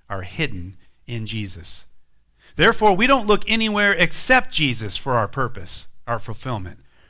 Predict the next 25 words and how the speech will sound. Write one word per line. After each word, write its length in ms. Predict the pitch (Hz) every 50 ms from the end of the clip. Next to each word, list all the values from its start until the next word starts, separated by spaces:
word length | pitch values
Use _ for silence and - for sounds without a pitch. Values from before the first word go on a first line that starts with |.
| _ _ -
or 180 | 135 135 127
our 140 | 117 113 117
understanding. 680 | 120 117 107 92 - - 127 110 98 90 82 73 - - _ _ _ _ _ _ -
All 400 | - 170 208 226 233 226 226 220
the 180 | 170 139 123 127 -
answers 420 | 190 220 220 - - 214 196 156
that 160 | 170 160 139 156
we 80 | 160
will 180 | 151 131 120 - -
ever 280 | 247 262 254 269 254
need 480 | 226 226 233 240 202 135 107 104 107 - - - - -
are 180 | 143 151 156
in 260 | - 165 175 165 147 120
Jesus. 680 | 131 196 196 165 120 104 85 - - - - - - - - - - _ - - _ _ _ _ _ - - -
And 200 | 165 165 170 165
the 60 | 147
truth 360 | - - 247 247 254 233 -
to 100 | - 180
combat 480 | - - 165 147 160 180 196 202 - -
Satan's 440 | - - 196 202 190 175 160 135
well-crafted 560 | 139 175 185 185 - - 196 190 180 - 214 -
arguments 640 | - 170 196 196 220 214 220 226 214 - - - - - - - - - - _ _ _ _ -
is 180 | 143 139 - -
found 400 | - 160 151 151 151 151 151 - -
only 520 | 165 202 196 143 107 98 101 120 127 123